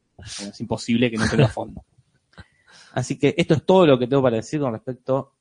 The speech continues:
Speaker 1: al payaso sin piedad.
Speaker 2: Hermoso.
Speaker 1: La frase acá que, que habían tirado, que puede ser una de las
Speaker 2: Ah.
Speaker 1: nominadas, es, "Ahí va mi último, mi último rastro de
Speaker 2: Deseo heterosexual.
Speaker 1: de deseo heterosexual".
Speaker 2: Genial frase de,
Speaker 1: Que es de
Speaker 2: Patio Selma.
Speaker 1: desde la,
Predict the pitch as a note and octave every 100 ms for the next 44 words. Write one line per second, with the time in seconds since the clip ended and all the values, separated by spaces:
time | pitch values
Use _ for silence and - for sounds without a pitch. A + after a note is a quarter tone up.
0 | - A2+ G#2+ A#2 - C3+ B2 A2+ G#2 G2+
1 | F#2 - _ _ _ _ _ _ _ _
2 | - A#2+ C#3 B2 C3 F#3 D#3+ C#3 D3+ C3+
3 | A#2+ B2 C#3 C3+ D#3 B2+ A#2+ B2 A#2+ B2
4 | A#2 A2 A2+ G#2 G#2 F#2 F2 D3 A#2+ -
5 | - _ - _ - A2 A2+ C#3+ C#3+ C3+
6 | C#3 - B2+ - B2+ C3+ C3+ B2 B2 A2+
7 | A#2 A2+ A#2+ B2+ A#2+ A2 A2+ - A2 G#2
8 | F#2+ F2+ - _ _ _ _ _ _ C#3+
9 | C#3 F3 D#3 C#3 B2+ B2+ B2 A#2+ C3+ B2
10 | A2 G#2+ - B2 - C#3+ D#3+ D3+ - C3
11 | B2 - A#2+ A2+ B2 C#3 B2+ A#2 G#2+ G#2
12 | G2+ G2 D3+ D#3 C3 B2+ B2 B2+ B2+ C3
13 | A#2+ A2+ A2